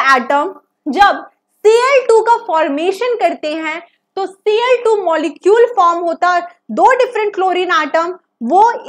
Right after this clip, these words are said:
इस तरह यहां पर सीएल टू मॉलिक्यूल का फॉर्म करते हैं, ओवरलैपिंग होता है।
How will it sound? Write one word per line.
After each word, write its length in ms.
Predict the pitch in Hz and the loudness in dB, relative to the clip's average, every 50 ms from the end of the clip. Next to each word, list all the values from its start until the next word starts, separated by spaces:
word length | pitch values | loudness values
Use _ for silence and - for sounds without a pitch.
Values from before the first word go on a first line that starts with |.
| 254 | -4
इस 140 | 453 440 - | -4 -4 -2
तरह 440 | - 440 440 415 415 381 415 440 294 233 | 0 2 2 4 6 4 4 4 2 0
यहां 320 | 269 269 277 302 392 453 427 - | 0 0 2 4 4 2 4 2
पर 260 | - 359 359 381 427 381 - _ _ _ - | 0 2 2 0 0 -2 -6 _ _ _ -20
सीएल 440 | - - - 339 349 415 453 508 480 466 480 | -10 -6 -2 0 0 2 2 2 2 2 2
टू 120 | 415 415 | 0 0
मॉलिक्यूल 540 | 392 349 311 294 294 311 302 - 330 359 381 | 0 0 -2 -4 -4 -6 -6 -4 -4 -4 0
का 120 | 359 403 415 | 2 2 0
फॉर्म 340 | 403 - 320 277 285 294 330 | 2 0 0 0 2 0 0
करते 280 | 277 320 277 262 - 381 | -2 -4 -4 -2 -4 -4
हैं, 80 | 403 339 | -4 -2
ओवरलैपिंग 840 | - 269 285 294 277 269 392 427 359 320 240 240 233 - 311 294 285 | 0 0 0 2 2 2 0 2 2 0 0 0 -2 -4 -6 -4 -4
होता 220 | 254 220 208 233 | -4 -4 -4 -4
है। 100 | 226 208 | -6 -6